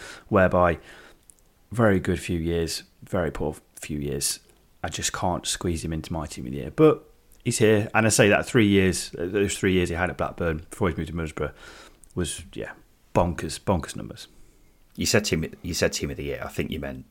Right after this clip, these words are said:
Speaker 2: top twenty players
Speaker 1: Top
Speaker 2: ever.
Speaker 1: twenty, yeah, yeah, top
Speaker 2: Yeah,
Speaker 1: twenty players
Speaker 2: yeah,
Speaker 1: ever.
Speaker 2: <laughs> yeah. That's only what, what you meant by that. Um, yeah, I, I get what you mean. I, I think there is certainly an argument to be made with that, 'cause I wonder if there's a generation of football fan listening to this who just has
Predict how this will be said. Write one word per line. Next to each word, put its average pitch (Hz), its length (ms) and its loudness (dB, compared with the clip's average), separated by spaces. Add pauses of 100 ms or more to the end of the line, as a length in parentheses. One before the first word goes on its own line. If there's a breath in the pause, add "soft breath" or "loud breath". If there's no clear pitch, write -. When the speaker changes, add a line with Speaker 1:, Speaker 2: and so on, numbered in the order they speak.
(280)
Speaker 2:
top - 200 -4
twenty - 460 -8 (140)
players - 240 -2
Speaker 1:
Top - 80 6
Speaker 2:
ever. - 60 -2 (120)
Speaker 1:
twenty, - 220 -8 (100)
yeah, 90 220 6
yeah, 71 120 -8
top - 140 -4
Speaker 2:
Yeah, 80 60 0
Speaker 1:
twenty 76 160 -8
players - 200 -6
Speaker 2:
yeah, - 60 -6
Speaker 1:
ever. - 140 -14 (120)
Speaker 2:
<laughs> - 140 -20
yeah. - 120 -4 (200)
That's - 180 -4
only 85 140 2
what, - 320 -10
what - 160 -2
you - 60 -6
meant 71 140 -10
by - 120 -12
that. - 140 -14 (640 loud breath)
Um, 214 420 10 (400)
yeah, 180 220 12
I, 160 80 12 (100)
I 165 60 10
get 180 180 10
what 170 100 10
you 147 60 10
mean. 82 300 6 (260)
I, 113 140 4
I 113 80 2
think 147 200 6
there 123 120 8
is 107 180 6
certainly 98 720 6 (440 loud breath)
an 95 100 4
argument 90 400 2
to - 60 -8
be 85 100 0
made 73 460 0 (120)
with 85 280 0
that, - 260 -4
'cause 101 100 0
I 123 100 10
wonder 175 420 8
if 87 340 2
there's 82 380 2
a 90 40 0
generation 95 640 2
of 80 80 -4
football - 320 -6
fan 71 340 -4
listening 80 480 -2
to - 140 -6
this 71 240 -6
who 78 100 -2
just - 300 -4
has 80 400 0